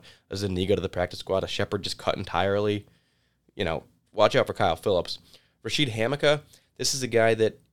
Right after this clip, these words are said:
was one of the bigger undrafted free agent signings the Jets got. He's an edge guy that could potentially push his way on. And then Tanzel Smart, he's been on the team for a couple years here and there. He moves up, he moves down. He's not done a ton, but because he's been with this unit for a little while with Joe Douglas and stuff, it's possible that he's got some favor with them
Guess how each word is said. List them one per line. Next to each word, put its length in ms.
was 160
one 140
of 60
the 60
bigger 540
undrafted 420
free 180
agent 200
signings 320
the 80
Jets 200
got. 420
He's 220
an 100
edge 180
guy 180
that 80
could 140
potentially 340
push 220
his 120
way 200
on. 260
And 80
then 120
Tanzel 400
Smart, 340
he's 140
been 100
on 80
the 60
team 180
for 100
a 60
couple 240
years 300
here 320
and 100
there. 140
He 120
moves 240
up, 140
he 80
moves 220
down. 340
He's 100
not 220
done 120
a 40
ton, 360
but 200
because 240
he's 100
been 160
with 80
this 180
unit 320
for 100
a 80
little 160
while 260
with 120
Joe 120
Douglas 300
and 100
stuff, 200
it's 100
possible 420
that 80
he's 80
got 160
some 120
favor 240
with 160
them 200